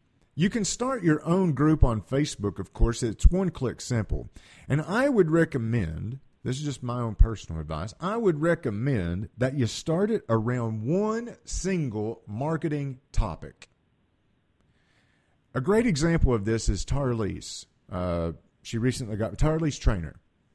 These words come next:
And, uh, she has a Facebook group just on Instagram. Instagram marketing. That's it. And she has probably fifteen thousand people in that group. I don't know. I haven't looked, but the last time I looked, it was ten thousand strong, and I bet it's fifteen thousand easily now.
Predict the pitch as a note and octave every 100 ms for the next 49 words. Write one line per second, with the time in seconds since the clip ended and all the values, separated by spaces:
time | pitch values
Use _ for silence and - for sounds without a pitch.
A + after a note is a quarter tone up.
0 | _ _ - _ _ _ _ A#2 B2+ C3
1 | A#2+ - A#3+ A3+ G#3+ C#3+ - D3 B2 C3
2 | G#2 C3 B2+ - G2+ C3+ F3+ A3 - -
3 | _ C#3+ C#3+ D3 D3 C#3 _ E3 C#3+ -
4 | G#2 G2 C#2+ - - _ _ _ _ _
5 | _ _ _ G3+ G3+ - D#3+ E3+ D#3 B2+
6 | A2 F2 C#2 - _ _ _ - A2+ A#2
7 | A#2 E2 - _ _ _ _ _ _ _
8 | _ _ _ _ - C3 A#3+ B3 G3 B2
9 | A#2 - C3+ A#2 G#2+ - B2+ - B2 A#2
10 | A#2 A2+ A2 A#2+ - A#2+ A2+ - B2+ B2+
11 | F2+ F2+ E2+ F2+ F2+ E2 G#2 A2 G2 G2+
12 | - G2 A2 C3+ - F#2 F2 G#2 A2+ F#2+
13 | E2+ - C3 C3 F#2 F#2 F2+ F2 - G#2+
14 | A2+ G#2+ G#2 A2 A#2 A2+ - A2 - D#2
15 | D#2+ D#2+ D#2+ D#2+ G2 A#2 E2+ E2 F2 G2